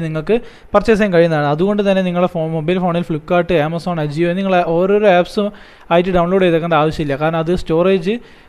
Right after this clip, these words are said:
ഫുള്ളാക്കും. അതുകൊണ്ട് നിങ്ങൾക്ക് ക്യാഷ് കരോ എന്ന ഒരൊറ്റ ആപ്ലിക്കേഷൻ ഡൗൺലോഡ് ചെയ്ത് കഴിഞ്ഞാൽ ഈ എല്ലാ ആപ്ലിക്കേഷനിലും നിങ്ങൾക്ക് പർച്ചേസ് ചെയ്യാൻ കഴിയുന്നതാണ്. അപ്പോൾ നമ്മൾ just Amazon-ൽ ക്ലിക്ക് ചെയ്യുകയാണ്. Amazon-ൽ കൂടെ എങ്ങനെ ക്യാഷ് കരോ വ-, ക്യാഷ് കരോ വഴി പ്രൊഡ-, പ്രൊഡക്റ്റ് വാങ്ങാമെന്നാണ്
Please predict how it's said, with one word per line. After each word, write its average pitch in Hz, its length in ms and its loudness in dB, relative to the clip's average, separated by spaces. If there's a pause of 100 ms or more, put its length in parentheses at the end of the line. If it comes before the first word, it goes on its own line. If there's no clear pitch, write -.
(140)
ഫുള്ളാക്കും. 165 420 0 (240)
അതുകൊണ്ട് 214 340 4
നിങ്ങൾക്ക് 214 320 2 (120)
ക്യാഷ് 175 260 4
കരോ 214 140 6
എന്ന 208 120 2
ഒരൊറ്റ 185 240 0
ആപ്ലിക്കേഷൻ 196 380 2
ഡൗൺലോഡ് 175 280 0
ചെയ്ത് 165 140 2
കഴിഞ്ഞാൽ 170 280 0
ഈ 175 120 2
എല്ലാ 190 220 4
ആപ്ലിക്കേഷനിലും 170 560 -2
നിങ്ങൾക്ക് 165 320 -4 (380)
പർച്ചേസ് 175 260 0
ചെയ്യാൻ 175 160 0
കഴിയുന്നതാണ്. 143 380 -2 (200)
അപ്പോൾ 226 160 0
നമ്മൾ 233 220 4
just 202 200 0 (120)
Amazon-ൽ 190 580 0
ക്ലിക്ക് 170 220 -2
ചെയ്യുകയാണ്. 143 340 -2
Amazon-ൽ 175 480 -4
കൂടെ 185 140 2 (100)
എങ്ങനെ 175 260 0 (540)
ക്യാഷ് 175 260 0
കരോ 190 200 2
വ-, 165 180 4
ക്യാഷ് 170 240 0
കരോ 180 200 2
വഴി 190 200 4
പ്രൊഡ-, 170 400 2
പ്രൊഡക്റ്റ് 160 380 -2
വാങ്ങാമെന്നാണ് 151 560 -2